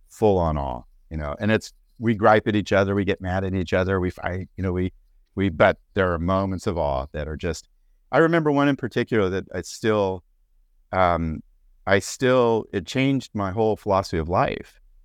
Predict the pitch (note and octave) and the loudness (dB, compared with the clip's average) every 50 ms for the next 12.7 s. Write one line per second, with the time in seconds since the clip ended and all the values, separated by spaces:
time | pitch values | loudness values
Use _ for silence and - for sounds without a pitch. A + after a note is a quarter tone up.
0 | _ - - - - - _ - F#2 F#2+ F#2+ F2+ F2+ F2+ F2 F2 E2+ E2 - _ | _ -20 -20 -20 -20 -20 _ -4 0 0 2 2 2 2 0 0 -2 -4 -8 _
1 | - _ - - _ _ - _ _ _ _ - G#2 F2+ G#2 F#2+ G2 G2 E2+ - | -20 _ -20 -20 _ _ -20 _ _ _ _ -8 -2 0 0 2 2 0 -2 -2
2 | F#2+ E2+ G2 F#2+ F#2 F#2 G2 B2 D3+ E3+ B2+ G#2 F2+ - - F#2 - - _ _ | -2 -2 -2 -2 0 0 0 2 2 2 2 0 -2 0 -2 -4 -4 -6 _ _
3 | _ - - F#2+ F2+ - A2 G#2+ G#2+ A2 A2+ A2 - - - G2 F#2+ G2 F#2+ G2 | _ -2 -2 -2 0 2 2 2 2 2 0 -2 -2 -2 0 0 2 2 2 2
4 | G2 G2+ F#2+ F#2 F2 - - F#2 F#2 - - E2 D#2+ F2+ F#2 G2+ G2 - - F#2 | 0 0 -2 -4 -6 -8 -6 -6 -6 -4 -6 -6 -2 2 2 2 2 2 0 -2
5 | F#2 F#2 F#2 F#2 F#2 F#2 E2+ - - G2+ - G#2 F#2 F2+ F2 - F#2+ F#2 F2+ F2 | -2 0 -2 -2 -2 -4 -4 -4 -8 -4 0 2 2 2 0 0 -2 -2 0 0
6 | E2+ E2+ E2+ E2+ - _ - - _ _ _ _ _ _ _ _ - - _ _ | 0 0 -2 -4 -6 _ -20 -20 _ _ _ _ _ _ _ _ -20 -20 _ _
7 | _ _ _ _ _ _ _ G2+ G2+ G#2 G#2 G2+ F#2+ G2 G2 F#2+ F#2+ F#2+ F#2 F#2 | _ _ _ _ _ _ _ 0 2 2 2 4 2 2 2 2 2 2 0 -2
8 | - - - F#2+ F2+ F2 F2 E2+ E2 D#2 F2+ A#2 A2+ A2+ A2 A2+ A2 G2+ F#2+ F2+ | -4 -4 -2 0 2 2 2 2 0 0 -2 -2 -2 0 -2 0 0 0 0 -2
9 | E2+ D#2 - F#2+ F#2 G2 G2 F#2+ E2 - - - - A#2 B2 C3+ C3 - - F2 | -4 -4 -2 2 2 4 4 2 0 -4 -10 -6 -2 0 0 0 0 -2 -4 -2
10 | E2+ E2+ E2 E2+ E2+ D#2+ F2 E2 E2 D#2 - - - F2+ F#2 F#2+ F2+ - F#2 D#2+ | -2 -2 -2 -2 -4 -4 -4 -4 -4 -6 -6 -4 -2 0 0 0 0 0 -2 0
11 | D2+ F2 E2+ G2 G#2+ B2+ B2+ G#2 E2 E2 E2 E2 E2+ D#2+ D#2 - - - E2+ D#2+ | 2 2 0 2 0 0 0 -2 -2 -2 -2 -2 -4 -4 -6 -8 -8 -10 -12 -6
12 | - B2+ C3+ - C#3+ A2 F#2+ F2+ F2 E2+ E2 D#2+ E2 F2+ | -4 -4 -2 0 0 -2 0 0 0 0 0 -2 -4 -8